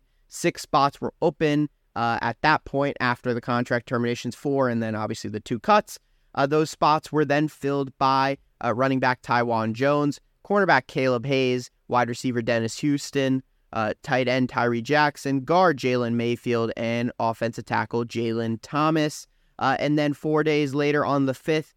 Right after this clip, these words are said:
the Giants also would add Cam Sims, uh, wide receiver formerly of the Commanders, to the practice squad after Cole Beasley, uh, went on I R, uh, I believe with a quad injury. So he will be out for four weeks.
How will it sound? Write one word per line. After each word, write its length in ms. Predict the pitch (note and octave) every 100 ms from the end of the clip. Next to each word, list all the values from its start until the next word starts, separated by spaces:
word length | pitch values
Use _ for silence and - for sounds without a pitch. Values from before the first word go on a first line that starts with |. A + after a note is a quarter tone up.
| _ _ -
the 80 |
Giants 640 | C3 D3 C#3+ D3+ D3 C#3+ - _ -
also 380 | C3 B2+ D3 C#3
would 200 | C3+ -
add 300 | A#2+ B2 A#2
Cam 340 | - B2+ B2+ B2+
Sims, 640 | - G#3 A3+ E3 D3 - _ -
uh, 140 | B2+ B2+
wide 240 | C#3+ C3+
receiver 360 | C#3 C#3+ C3 B2+
formerly 480 | C3+ B2+ C3 C3
of 220 | A2 B2 A2
the 80 |
Commanders, 800 | A#2 C3 A#2+ D3+ D#3+ C3 A#2+ A#2+ - _ -
to 160 | D3
the 80 | B2
practice 460 | - B2 A2+ B2 -
squad 280 | A#2 A#2+
after 340 | A2+ A#2+ - B2
Cole 300 | - C#3 C3+
Beasley, 600 | D3+ G#3+ D#3 C3 B2 A#2+ _ _
uh, 160 | - A#2 -
went 260 | B2+ C3
on 220 | - A#2+ A#2
I 260 | A#2 A#2 A#2
R, 360 | A2+ A2+ A2 - _
uh, 40 | -
I 220 | A2 A#2
believe 320 | A2 B2+ B2+
with 180 | B2 A#2
a 160 | A2 G#2 _
quad 360 | - C3 B2+ B2+ -
injury. 360 | B2+ A2+ A2
So 200 | A2 A2+
he 120 | B2+
will 160 | B2+ B2
be 140 | B2
out 180 | A#2 A2+ _
for 160 | -
four 380 | B2 - A2 G#2
weeks. 500 | A2 C#3+ C#3+ - -